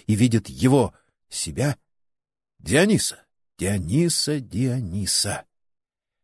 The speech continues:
Стоит ему вновь сложить ладони, набрать воздуха в лёгкие и заиграть волшебную мелодию, как отзовётся легион духов и ангелов,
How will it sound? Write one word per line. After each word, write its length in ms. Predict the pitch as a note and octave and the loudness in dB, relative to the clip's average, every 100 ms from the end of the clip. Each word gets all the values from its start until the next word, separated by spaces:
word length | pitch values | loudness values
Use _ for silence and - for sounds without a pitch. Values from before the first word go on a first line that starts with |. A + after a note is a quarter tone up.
| - | -4
Стоит 380 | - C3 C#3 C3 | 0 4 4 4
ему 160 | B2+ | 2
вновь 340 | A2 G#2+ C#3+ A#2+ | 2 4 4 2
сложить 400 | A2 G#2+ G2+ G2 | 0 -2 -2 -4
ладони, 480 | F#2+ G#2 D#3+ E3 B2+ | -2 4 4 4 2
набрать 440 | G#2+ A2 A#2 - | 2 2 2 -2
воздуха 680 | D2+ G#2 F#3 D3 A#2+ - G#2 | -4 2 4 2 -2 -4 -2
в 80 | |
лёгкие 680 | G#2+ A2 F#2+ - - F2 D#2+ - - - | 0 0 0 -8 -6 -4 -6 -10 -16 -2
и 100 | A#2+ | 2
заиграть 560 | A#2 C#3 C3 C#3+ D3 - | 4 4 4 4 4 2
волшебную 680 | B2+ A#2+ D3 D3 B2+ B2+ A#2+ | 0 2 2 2 2 2 4
мелодию, 560 | B2 D3 D3 C#3 C#3 | 4 4 4 4 2
как 220 | A#2 B2+ | 2 0
отзовётся 920 | C3+ A2 D#2+ B2+ D3+ D#3 D3+ - - D3 | 0 -2 0 2 4 4 0 -4 -2 -2
легион 600 | C#3 C#3+ D3+ D3+ A2+ E2+ | 0 2 4 4 2 -2
духов 580 | A#2+ D3 - C#3 B2+ A#2+ | 2 2 2 -4 -2 0
и 80 | |
ангелов, 680 | C3+ C#3 B2 A2 G#2 G2 F#2 | 2 2 2 0 0 0 0